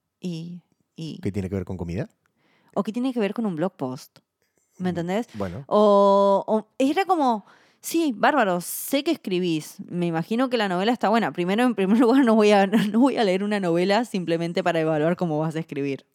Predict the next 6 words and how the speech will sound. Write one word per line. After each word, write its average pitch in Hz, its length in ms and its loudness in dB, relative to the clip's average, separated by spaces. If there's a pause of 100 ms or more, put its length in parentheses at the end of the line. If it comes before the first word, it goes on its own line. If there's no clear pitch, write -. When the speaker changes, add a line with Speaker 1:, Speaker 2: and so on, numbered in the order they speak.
Speaker 1:
bajo 160 240 -4
ningún 151 260 -4
punto 170 220 -4
de 156 80 2
vista. 143 300 -4 (580)
Pero 175 380 2